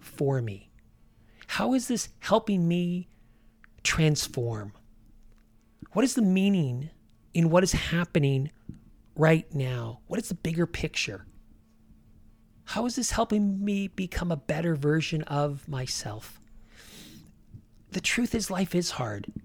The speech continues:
full of pain. And that's not a pessimistic thing to say. It's just the truth. But one thing I hope you are getting from this podcast and the Last Eight Percent Project, I hope you've joined the Facebook group. If you haven't, go join it.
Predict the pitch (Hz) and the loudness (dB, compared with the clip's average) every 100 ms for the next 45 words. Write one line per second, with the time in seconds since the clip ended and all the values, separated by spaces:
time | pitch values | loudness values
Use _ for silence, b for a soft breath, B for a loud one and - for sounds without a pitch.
0 | - - - 214 180 - - 120 117 165 | -16 -18 0 2 2 -2 -6 -4 -4 -4
1 | 220 - 240 - - 208 202 196 185 185 | -2 -2 -2 -2 -4 -2 0 0 0 -4
2 | - 180 160 180 160 - 175 - - - | -2 -2 0 0 -2 -2 -4 -4 -8 -6
3 | 170 123 - - B B B B B B | -4 -6 -8 -20 B B B B B B
4 | B B - - 208 269 285 220 180 214 | B B -10 -2 0 2 2 0 0 -2
5 | 208 175 156 - 175 202 175 170 151 - | -2 -2 -2 -2 0 0 2 0 0 -4
6 | - 170 170 - 170 165 - 131 123 147 | -4 -4 -4 -2 -2 -2 -4 -6 -4 -4
7 | 175 - 175 - 156 - 156 - 156 151 | -4 -2 -4 -2 -4 -4 -4 -2 -2 0
8 | 151 143 123 165 160 143 156 147 139 156 | -2 -2 -2 0 0 0 2 4 2 -2
9 | 147 - 151 - 147 147 139 143 135 147 | -2 -2 -6 -2 -2 -2 -6 -2 0 0
10 | - - - 143 147 160 156 165 - | -2 -10 -4 0 2 4 4 2 -2